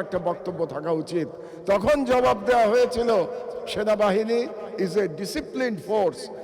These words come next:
disciplined force কোনো রাজনৈতিক বিষয়ে বক্তব্য দিতে পারে না।" তাহলে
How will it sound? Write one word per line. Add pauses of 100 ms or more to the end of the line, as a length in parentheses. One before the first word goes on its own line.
(240)
disciplined
force (360)
কোনো (400)
রাজনৈতিক
বিষয়ে
বক্তব্য
দিতে
পারে
না।" (600)
তাহলে